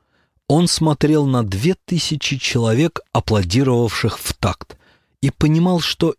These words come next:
именно так он представлял себе самую сладкую минуту своей жизни.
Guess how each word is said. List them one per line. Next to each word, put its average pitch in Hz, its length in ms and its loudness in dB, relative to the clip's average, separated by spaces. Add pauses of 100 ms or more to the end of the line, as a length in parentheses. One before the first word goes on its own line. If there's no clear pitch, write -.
(140)
именно 170 480 2 (200)
так 110 280 0
он 92 140 -4
представлял 110 760 -2
себе 123 280 -2
самую 151 420 0
сладкую 107 680 0
минуту 101 440 -2
своей 98 320 -2
жизни. 82 440 -4